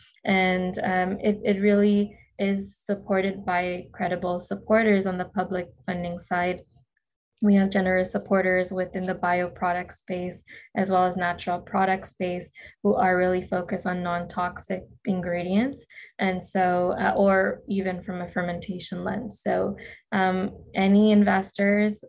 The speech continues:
or activators who feel that they might know someone who's interested in this space, please do reach out.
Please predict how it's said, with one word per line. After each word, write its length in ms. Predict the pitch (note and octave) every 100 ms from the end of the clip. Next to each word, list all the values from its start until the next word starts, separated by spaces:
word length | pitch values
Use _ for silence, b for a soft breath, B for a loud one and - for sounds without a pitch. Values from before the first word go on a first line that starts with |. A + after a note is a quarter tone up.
| _
or 440 | F#3+ F#3 F3+ F3+ - _ _ _ _ -
activators 760 | G3 G3 G3+ G3 F#3+ G3 G3+ G3 B B B -
who 140 | F#3+ G3
feel 560 | - F#3+ F#3 F#3 G3 -
that 340 | F#3+ F3+ - -
they 320 | F#3 F3+ F3+
might 260 | F3+ F3 G3+
know 300 | F#3 G#3 A3+
someone 640 | - A3 G#3+ G#3+ G#3+ G#3+ B B _
who's 180 | G#3+ G#3
interested 560 | G#3 G#3 G#3 G3+ G#3
in 160 | G3+ G3
this 220 | G3+ F#3+
space, 520 | - G3+ F#3+ G3 G3 - _
please 320 | G3+ G3 F#3+
do 220 | G3 F#3
reach 280 | F3+ F3+ -
out. 380 | E3+ F3 G3+